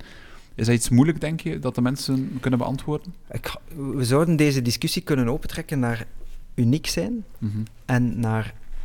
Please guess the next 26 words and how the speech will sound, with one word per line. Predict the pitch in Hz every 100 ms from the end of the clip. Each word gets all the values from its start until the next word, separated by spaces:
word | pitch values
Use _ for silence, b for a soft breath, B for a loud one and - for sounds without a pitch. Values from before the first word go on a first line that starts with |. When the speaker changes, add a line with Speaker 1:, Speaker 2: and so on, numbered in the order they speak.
| b - - -
Speaker 2:
egocentrisch | 127 110 101 117 123 107 -
zijn. | 92 82 - -
Ehm, | 120 107 104 101 98 - - - - -
het | - -
e-, | - -
het, | - - -
we | 110
hebben | 110 110
allemaal | 139 120 98
een | -
ego. | 107 107 127 175 - - - - - - - - - - -
Ik | - 107
heb | -
ook | 92 -
een |
ego, | 107 104 104 104
absoluut. | - - - 98 113 -
Eh, | 110 104 104 107 B B B B B B B - -
maar | - 120 113 113 107 - - - -
het | -
ego | 139 170 180
is | 131
eigenlijk | 147 131
een |
beschermingslaag. | 113 - 120 127 113 107 95 85 87 - - - - -
Ehm, | - 104 104 101